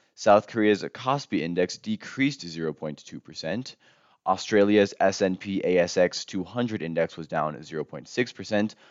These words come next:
while India's S and P B S E Sensex thirty Index moved zero point five percent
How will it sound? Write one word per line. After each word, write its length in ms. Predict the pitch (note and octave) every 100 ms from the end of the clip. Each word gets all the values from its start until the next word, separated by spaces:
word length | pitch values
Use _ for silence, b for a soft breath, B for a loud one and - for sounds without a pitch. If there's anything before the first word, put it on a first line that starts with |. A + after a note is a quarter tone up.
| b
while 380 | _ G#2+ A2+ C#3+
India's 500 | C#3+ A#2+ A2+ A#2 B2+ -
S 220 | F#2 G2+
and 200 | G#2+ G#2+
P 260 | G#2+ G2
B 280 | F2 F#2 G2+
S 180 | F#2+ -
E 80 | F#2+
Sensex 680 | - F#2+ F2+ - F2+ E2+
thirty 320 | - B2+ B2 F2+
Index 340 | F2 F2 -
moved 320 | F#2+ F#2 C2
zero 280 | E2 F2+ F2+
point 280 | - A2 A2
five 240 | - C3 -
percent 400 | - D#2+ F2+